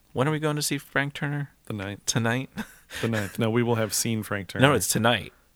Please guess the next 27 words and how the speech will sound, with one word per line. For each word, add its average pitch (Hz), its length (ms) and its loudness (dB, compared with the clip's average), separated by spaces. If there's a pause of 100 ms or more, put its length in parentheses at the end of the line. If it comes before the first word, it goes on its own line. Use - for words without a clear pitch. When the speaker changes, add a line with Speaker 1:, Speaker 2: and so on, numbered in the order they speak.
(220)
Speaker 2:
No. - 320 -4
Speaker 1:
Like, 101 160 0
this 113 160 4
comes 107 300 2
out. 101 180 8
Speaker 2:
Oh, 160 140 10
the 143 160 2
ninth. 147 480 2
It 123 80 -2
comes 135 180 4
out 131 80 2
the 120 60 0
ninth. 104 320 -2
Sorry, 117 160 8
Speaker 1:
This 147 120 6
Speaker 2:
that's, 185 100 4
Speaker 1:
episode 131 380 6
Speaker 2:
I 139 80 8
forget 131 280 2
we 120 80 2
Speaker 1:
comes 120 320 6
Speaker 2:
release - 20 8
on 120 60 8
Speaker 1:
out 120 80 6
Speaker 2:
Tuesdays. 101 320 4
Speaker 1:
the 98 60 0
ninth, 90 440 2